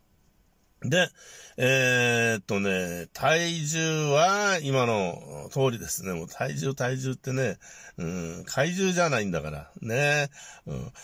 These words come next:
で、えー、血圧は上百十二、下五十六、うん、脈拍六十二。まあ、正常です。正常です。ね。えー、おかげさまで、えー、血圧の方は、ね、正常に保っています。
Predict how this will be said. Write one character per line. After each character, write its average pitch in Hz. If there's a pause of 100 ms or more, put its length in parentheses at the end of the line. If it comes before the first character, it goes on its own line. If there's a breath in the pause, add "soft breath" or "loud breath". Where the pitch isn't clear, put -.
(120 loud breath)
で、 - (200)
え 151
ー、 -
血 208
圧 233
は 214
上 214 (100)
百 185
十 180
二、 170
下 185 (140)
五 147
十 165
六、 151
う 135
ん、 123
脈 147
拍 170
六 156
十 160
二。 156 (460 loud breath)
ま 233
あ、 208
正 202
常 190
で 185
す。 -
正 143
常 143
で 131
す。 -
ね。 165 (320 loud breath)
え 135
ー、 135
お 135
か 143
げ 139
さ 135
ま 127
で、 123
え 113
ー、 -
血 139
圧 147
の 151
方 139
は、 101 (880 loud breath)
ね、 170
正 117
常 107
に 117
保 110
っ 117
て -
い 78
ま 82
す。 -